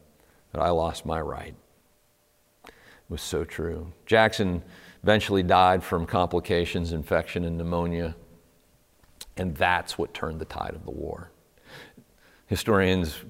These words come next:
speculate, and, and are, are very pro-, probably true, probably very right in speculating this, that if Jackson weren't Gettysburg, Gettysburg would have been won by the South, and the rest of the war would have turned in the other direction. Two days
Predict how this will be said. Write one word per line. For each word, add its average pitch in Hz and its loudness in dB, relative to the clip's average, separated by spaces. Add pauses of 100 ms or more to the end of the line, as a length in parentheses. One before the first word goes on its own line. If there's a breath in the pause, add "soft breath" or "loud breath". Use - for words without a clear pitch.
(120)
speculate, 87 4
and, 82 -2
and 85 -2
are, 82 -2 (100)
are 85 0
very 85 0
pro-, - 2
probably 90 4
true, 95 4
probably 87 2
very 80 0
right 90 4
in 82 -4
speculating 80 0
this, 76 -6
that 82 -2
if 78 -4
Jackson 90 2
weren't 82 0
Gettysburg, 82 -2
Gettysburg 82 -2
would 80 -2
have 73 -6
been 76 -8
won 78 -6
by 78 -4
the 78 -10
South, 87 2 (260 loud breath)
and 80 -6
the 78 -2
rest 80 0
of 80 -2
the 85 0
war 80 2
would 80 -2
have 73 -12
turned 82 -4
in 80 -6
the 78 -10
other 78 -8
direction. - -12 (1300)
Two 98 -4
days - -12